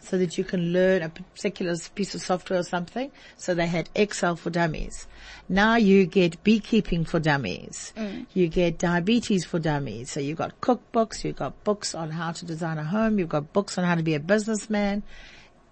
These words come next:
Speaker 1: And it's all put into very
Speaker 2: Yeah.
Speaker 1: nice, um, books called F-, the For Dummies
Speaker 2: Uh,
Speaker 1: series.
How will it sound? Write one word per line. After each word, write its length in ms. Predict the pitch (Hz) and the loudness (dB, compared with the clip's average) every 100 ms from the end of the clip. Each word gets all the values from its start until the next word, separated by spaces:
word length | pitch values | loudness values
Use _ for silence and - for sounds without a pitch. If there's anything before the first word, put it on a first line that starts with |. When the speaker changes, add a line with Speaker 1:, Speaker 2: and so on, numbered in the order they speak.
| - | 0
Speaker 1:
And 100 | 208 | 2
it's 160 | 196 - | 2 2
all 260 | 240 240 | 2 2
put 180 | 233 208 | 2 2
into 460 | 202 190 202 180 170 - - - - - | 2 4 4 4 2 -6 -20 -20 -4 6
very 280 | 190 233 | 8 8
Speaker 2:
Yeah. 100 | 220 185 | 6 6
Speaker 1:
nice, 680 | 180 190 185 - - - - - - - - - - 180 | 6 4 2 -4 -12 -16 -20 -20 -16 -16 -14 -18 -10 -2
um, 280 | 175 170 | 0 0
books 240 | 170 165 - | -2 -4 -4
called 320 | - 175 156 | 4 4 4
F-, 160 | - - - 160 | 0 -14 -14 -8
the 80 | 170 | -6
For 160 | - 185 | 0 2
Dummies 340 | 165 160 160 | 4 4 4
Speaker 2:
Uh, 100 | 220 | 4
Speaker 1:
series. 520 | 185 143 85 127 - | 4 2 0 -2 -6